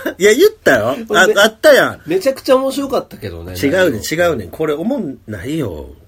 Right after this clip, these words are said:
Speaker 2: 何がよ？
Speaker 1: あの、俺がな、確かに、
Speaker 2: うん。
Speaker 1: あの、山田ゼロ三と、
Speaker 2: うん。
Speaker 1: う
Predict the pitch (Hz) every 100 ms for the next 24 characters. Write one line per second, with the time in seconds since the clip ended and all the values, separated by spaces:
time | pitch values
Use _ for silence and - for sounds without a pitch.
0 | - 110 113 123 120 90 78 76 82 78
1 | 80 85 104 151 208 208 202 233 226 _
2 | 175 170 - 87 87 80 - 104 95 85
3 | 82 71 71 69 69 64 71 82 95 98
4 | 101 90 92 90 101 101 95 87 85 85
5 | 80 101 156 127 80 -